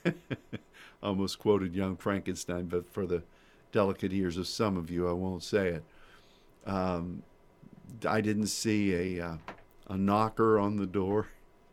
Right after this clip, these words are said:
<laughs> I, uh, I, I didn't see anything. I just heard it, and it was very loud, and it woke me up.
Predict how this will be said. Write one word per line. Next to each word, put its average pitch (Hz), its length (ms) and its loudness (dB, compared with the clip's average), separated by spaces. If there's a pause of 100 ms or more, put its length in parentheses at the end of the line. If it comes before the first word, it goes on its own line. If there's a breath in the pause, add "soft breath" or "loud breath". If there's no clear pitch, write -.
(760 loud breath)
<laughs> - 800 -8
I, 107 380 4
uh, 95 240 2 (800)
I, - 240 -6 (260)
I 113 140 0
didn't 147 280 0
see 170 220 0
anything. 123 340 4
I 95 80 2
just 123 300 -4
heard 131 320 4
it, 85 100 2
and 87 140 0
it - 100 -4
was 120 180 -2
very 139 360 4
loud, 87 480 0
and 90 100 -4
it - 80 -14
woke 95 320 -2
me 90 160 -4
up. - 200 -8